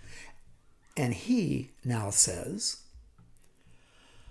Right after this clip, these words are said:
"I went down to the grove of nut trees to look at the new growth in the valley, to see if the vines had budded or the pomegranates were in bloom. Before I realized it, my desire set me among the royal chariots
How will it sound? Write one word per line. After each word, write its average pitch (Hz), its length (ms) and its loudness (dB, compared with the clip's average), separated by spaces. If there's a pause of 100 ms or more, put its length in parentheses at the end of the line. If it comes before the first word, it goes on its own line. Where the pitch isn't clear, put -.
(580)
"I 294 80 4
went 302 220 6
down 220 300 8
to 185 100 0
the 170 100 4
grove 175 460 6
of 131 160 2
nut 170 260 2
trees 123 560 0
to 156 80 0
look 170 160 2
at - 80 -8
the 147 100 2
new 196 300 4
growth 165 480 2
in 143 80 2
the 165 60 -2
valley, 185 560 -2 (680)
to 135 100 -2
see 135 180 4
if 127 100 2
the 139 80 4
vines 139 380 4
had 151 220 4
budded 139 400 2
or 123 360 2
the 131 220 0 (280)
pomegranates 143 760 6
were 180 100 6
in 185 100 4
bloom. 208 640 4 (1040)
Before - 240 0
I - 40 4
realized 175 600 4
it, 170 160 -8 (580)
my 196 160 4
desire 170 600 4
set - 360 2
me 165 100 2
among 156 320 2
the 147 80 0
royal 160 320 0
chariots 127 720 -4